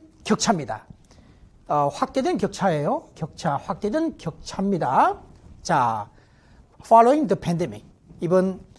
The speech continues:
코로나 십구 대유행에 뒤이어서 그 후, 이후에 if not, 만일 그렇게 하지 않는다면 the country cannot achieve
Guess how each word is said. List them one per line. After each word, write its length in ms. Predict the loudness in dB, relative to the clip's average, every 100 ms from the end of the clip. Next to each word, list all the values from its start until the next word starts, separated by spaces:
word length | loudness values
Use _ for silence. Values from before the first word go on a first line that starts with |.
| _ _ -8
코로나 340 | -2 0 0
십구 640 | -2 -8 -6 -2 0 -2 -6
대유행에 840 | -2 0 0 0 0 2 2 0 -2
뒤이어서 800 | -2 0 0 -2 -2 0 -2 -6 -14
그 120 | -6 -4
후, 220 | -2 -4
이후에 880 | -2 -4 -2 -2 2 4 4 0 -20 _ _ _ -4
if 200 | -2 2
not, 220 | 0 0 -4
만일 560 | 2 4 4 2 -6
그렇게 280 | -4 -6 -2
하지 140 | 4 6
않는다면 480 | 8 8 6 4 -10 -20 -20 -20 -20 -20 -20 -20 -20 -16 -4
the 160 | -2 -2
country 400 | -6 0 0 0
cannot 480 | -2 0 4 4 4 -4
achieve 540 | -2 0 0 0 -2